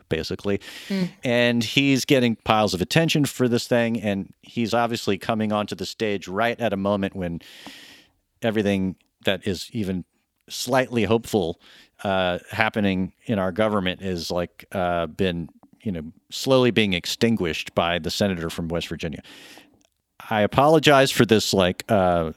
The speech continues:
Speaker 1: screed, but, you know, we're fiddling while our Rome burns, while the earth burns. And it is just,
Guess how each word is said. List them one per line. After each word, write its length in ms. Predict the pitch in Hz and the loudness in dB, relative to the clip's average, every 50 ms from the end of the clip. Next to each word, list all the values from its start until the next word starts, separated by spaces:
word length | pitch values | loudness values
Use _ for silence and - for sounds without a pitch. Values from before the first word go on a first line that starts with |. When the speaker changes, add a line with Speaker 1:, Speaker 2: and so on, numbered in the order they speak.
| _ - | _ -10
Speaker 1:
screed, 760 | - - - - - 127 123 123 127 127 131 147 156 170 147 - _ _ _ - - - - - - - _ - | -8 -6 -6 -2 0 2 4 4 4 4 4 2 0 0 -2 -4 _ _ _ -20 -20 -20 -20 -20 -20 -18 _ -10
but, 560 | 135 107 - 120 117 113 113 113 - - - - _ _ - - | -6 0 2 2 4 4 2 0 -4 -8 -10 -12 _ _ -6 -2
you 100 | 113 113 | 0 2
know, 220 | 110 113 107 104 | 2 4 2 2
we're 160 | 101 107 104 | 2 2 0
fiddling 760 | 92 - - - - 151 147 143 135 131 127 123 120 120 123 123 - - | 0 -2 -4 -2 0 2 2 4 4 4 4 4 4 4 2 2 0 -4
while 540 | 101 98 101 104 104 101 101 101 95 80 - - | -2 0 2 4 4 4 4 2 2 -2 -4 -4
our 400 | 107 92 92 90 90 87 92 90 - - | -2 0 2 2 0 0 -2 -4 -8 -10
Rome 500 | 110 117 110 107 110 113 113 110 107 98 | -6 0 2 4 4 4 4 4 2 2
burns, 400 | 110 107 95 87 85 82 80 - | 4 2 2 2 0 -2 -2 0
while 140 | 98 90 87 | 0 0 0
the 160 | 92 92 - | -2 -2 0
earth 260 | 113 113 107 - - | 0 0 0 0 -2
burns. 400 | - 101 98 87 80 82 80 - | -2 0 0 0 -2 -4 -6 -6
And 160 | 87 92 87 | -6 -4 -4
it 140 | 87 90 85 | -4 -4 -6
is 180 | 90 87 - - | -6 -8 -8 -8
just, 580 | - - 120 120 113 104 - - - - - | -6 -2 0 0 0 -2 -6 -10 -14 -16 -20